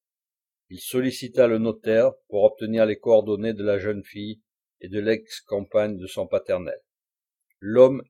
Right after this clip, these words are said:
hésita un instant. Il s'apprêtait à fermer la chemise renfermant le dossier quand il se ravisa. Il prit un Bristol et griffonna deux adresses, celle connue de Siong et celle du cabinet vietnamien.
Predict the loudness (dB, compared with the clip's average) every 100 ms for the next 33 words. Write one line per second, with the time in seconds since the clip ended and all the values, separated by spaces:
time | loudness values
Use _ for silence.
0 | -10 -8 -8 2 2 2 -2 0 -4 -8
1 | -16 _ _ _ _ _ _ _ -20 -8
2 | -4 -4 -4 -10 -8 -6 -8 -6 -4 -2
3 | 2 2 2 -8 -8 -6 -2 -2 -2 -6
4 | -2 -2 -2 -6 -12 -12 -14 -16 _ _
5 | _ _ -10 -8 -10 -12 -4 2 2 2
6 | -8 -8 -10 _ _ _ _ _ _ _
7 | _ -20 -20 -14 -12 -6 -4 -4 -6 -6
8 | 0 2 0 -4 -16 -10 -10 -6 -6 2
9 | 0 2 2 2 2 -4 -8 -20 _ _
10 | _ _ _ _ _ _ -14 2 8 8
11 | 8 -2 -2 0 -4 -8 -12 -14 -8 -6
12 | -6 -10 _ _ _ _ _ -12 -2 0
13 | 0 -8 -4 -4 -4 -4 -4 -2 -6 -6
14 | -10 -10 -14